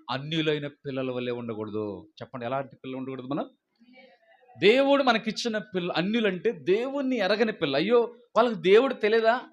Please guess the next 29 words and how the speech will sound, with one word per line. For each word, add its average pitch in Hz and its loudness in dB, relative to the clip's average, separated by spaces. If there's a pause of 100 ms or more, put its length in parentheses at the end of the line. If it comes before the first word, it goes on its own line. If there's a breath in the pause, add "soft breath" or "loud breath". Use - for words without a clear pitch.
(160)
ఆ - -2
పిల్లలకి 220 0
అన్నట్టుగా 214 2
ఉండకూడదు 220 4
పిల్లలు. 160 0 (440)
"వీళ్ళు 226 0
దేవుణ్ణి 226 2
ఎరగరా, 196 0 (520)
వీళ్ళకి 240 2
అసలు 202 -4
యేసు 214 6
ప్రభు 226 0
అంటే 220 0
తెలియదా, 202 0
వాక్యం 196 0
అంటే 208 -2
తెలియదా, 175 -2
మందిరం 220 4
అంటే 220 4
తెలియదా" 190 2 (440)
అని 214 4 (220)
ఎరగనట్టి 220 0
అన్యులైన 254 4
పిల్లలుగా 156 -2 (240)
ఉండకూడదు. 147 -2
ఇస్రాయేల్ 147 -2 (100)
పిల్లలు 135 -2
అట్లా 127 -4
ఉన్నారంట, 123 -4